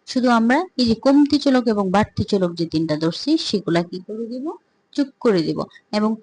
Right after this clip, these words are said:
এখানে তো কোনো শর্ত নাই, এই জন্য এখানে জিরো দ্বারা করব,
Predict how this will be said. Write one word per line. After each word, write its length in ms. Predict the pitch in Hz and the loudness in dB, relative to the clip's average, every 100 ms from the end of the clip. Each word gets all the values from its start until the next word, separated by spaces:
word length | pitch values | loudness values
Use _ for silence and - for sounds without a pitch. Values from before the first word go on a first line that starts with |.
| - | -4
এখানে 220 | 262 277 269 | 0 2 2
তো 60 | 262 262 | 2 2
কোনো 160 | 254 254 247 - | 2 0 -2 -2
শর্ত 240 | 277 269 - 254 | -2 0 2 2
নাই, 100 | 240 240 - | 0 -4 -6
এই 60 | 170 | -2
জন্য 160 | 160 156 | 0 0
এখানে 220 | 156 170 151 160 - | -2 -2 -2 -4 -4
জিরো 200 | 170 170 165 160 | -2 2 2 2
দ্বারা 260 | 156 165 147 - | -2 -4 -10 -12
করব, 200 | 151 | -12